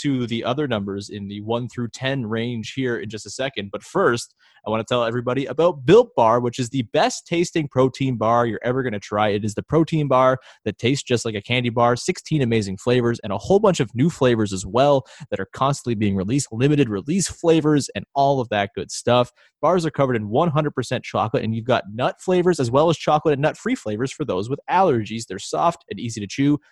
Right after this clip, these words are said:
and they're healthy too. You can lose or maintain weight while indulging in a delicious treat. Bars are low calorie, low sugar, high protein,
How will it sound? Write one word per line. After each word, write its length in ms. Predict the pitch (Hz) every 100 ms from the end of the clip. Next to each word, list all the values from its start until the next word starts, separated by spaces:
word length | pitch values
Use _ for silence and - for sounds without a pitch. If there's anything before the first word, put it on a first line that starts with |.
| _ -
and 100 | 165
they're 80 |
healthy 300 | 160 214 269
too. 340 | 226 294 262 131
You 120 | 113
can 120 | 123
lose 300 | 117 170 240
or 60 | 185
maintain 460 | 135 139 120 123 107
weight 180 | 123
while 180 | 127 113
indulging 380 | 104 110 117 117
in 40 | 107
a 40 |
delicious 400 | 95 98 98 90
treat. 280 | - 143 147
Bars 240 | 120 117
are 40 | 107
low 180 | 117 165
calorie, 380 | 151 135 127
low 140 | 113 123
sugar, 300 | - 113 104
high 160 | 101 95
protein, 440 | 107 104 107 107